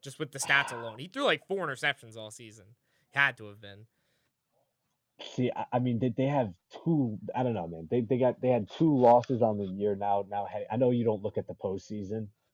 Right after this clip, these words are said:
Speaker 2: so, like, I, I, I know you can't, you can't do that. But i-, in my, in my opinion, when you talk about who, who means the most to a team, I know Aaron Rodgers did. Again, it, it's one of those scenarios where it was, like, where it was one of those Westbrook, Curry, and, and Harden, like,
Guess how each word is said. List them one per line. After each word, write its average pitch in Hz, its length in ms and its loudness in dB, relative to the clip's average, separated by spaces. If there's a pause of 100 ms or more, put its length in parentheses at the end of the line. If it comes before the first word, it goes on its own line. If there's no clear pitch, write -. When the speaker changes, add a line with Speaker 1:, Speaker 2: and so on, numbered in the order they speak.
(160)
Speaker 2:
so, 95 220 -2
like, 82 320 -4
I, 90 180 -6
I, 92 160 -2
I - 40 -2
know 90 160 0
you 90 180 -4
can't, 82 220 -10
you - 100 -10
can't 85 240 -10
do 85 160 -8
that. 95 260 -6 (420)
But 101 200 -2
i-, 110 160 -4
in 117 100 -4
my, 123 240 0
in 110 100 -4
my 120 180 -2
opinion, 104 340 -6
when 92 120 -8
you 92 80 -10
talk 110 280 -2
about 90 280 -6
who, 101 220 -6 (120)
who 131 140 0
means 107 380 -6
the 92 60 -10
most 95 460 -4
to 95 120 -6
a 85 40 -8
team, 98 380 -10 (280)
I 123 60 2
know 139 160 6
Aaron 117 260 -2
Rodgers 98 400 -4
did. 95 280 -6 (440)
Again, 92 360 -4 (120)
it, 101 120 -10
it's - 200 -16
one 120 140 2
of 110 60 0
those 107 180 -2
scenarios 98 500 -2
where 95 200 -4
it 92 80 -4
was, 90 200 -6
like, 87 160 -8 (520)
where 101 240 -2
it 98 80 -2
was 92 120 -6
one 101 120 -4
of 95 60 -2
those 92 260 -4
Westbrook, 98 480 -6
Curry, 92 420 -2
and, 85 100 -8 (100)
and 92 120 -12
Harden, 87 420 -2
like, 82 160 -10